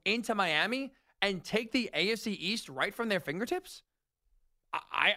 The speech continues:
I, my answer to both those questions is no. And so if you're Miami, I, I just don't think you have time to wait. I don't think you can show patience at quarterback and run it back in twenty twenty-four and hope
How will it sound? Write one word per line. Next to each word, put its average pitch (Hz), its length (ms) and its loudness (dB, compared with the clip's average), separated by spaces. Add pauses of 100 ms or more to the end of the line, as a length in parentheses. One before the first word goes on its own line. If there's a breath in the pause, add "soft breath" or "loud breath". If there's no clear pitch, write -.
I, 147 160 2 (800)
my 165 380 2
answer 160 300 2
to 165 100 0
both 160 220 0
those 202 160 -2
questions 196 320 -2
is 180 100 -2
no. 165 440 6 (2000)
And 214 100 2
so 277 80 4
if 214 80 0
you're 277 220 -2
Miami, 285 420 0
I, - 140 -4 (120)
I 220 120 4
just 302 180 -4
don't 269 160 -2
think 233 120 -4
you 208 180 -2
have 214 420 0 (1500)
time 233 480 -2 (240)
to 208 100 4
wait. 135 280 -4 (1000)
I 220 140 6
don't 285 180 -2
think 269 160 0
you 247 80 -2
can 233 220 -4
show 214 280 0
patience 185 880 -6 (560)
at 202 220 4
quarterback 185 580 -2
and 151 180 -4
run 175 140 0
it 208 140 -4
back 196 240 2
in 175 80 -2
twenty 196 260 -2
twenty-four 190 480 -6
and 156 80 -6
hope 190 260 -4